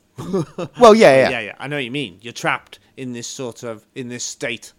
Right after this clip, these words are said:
Speaker 2: It works alongside Dream Warriors, this idea, um,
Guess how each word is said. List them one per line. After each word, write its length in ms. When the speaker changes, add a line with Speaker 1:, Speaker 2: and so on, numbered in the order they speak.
Speaker 2:
It 140
works 400
alongside 640
Dream 320
Warriors, 480
this 180
idea, 540
um, 460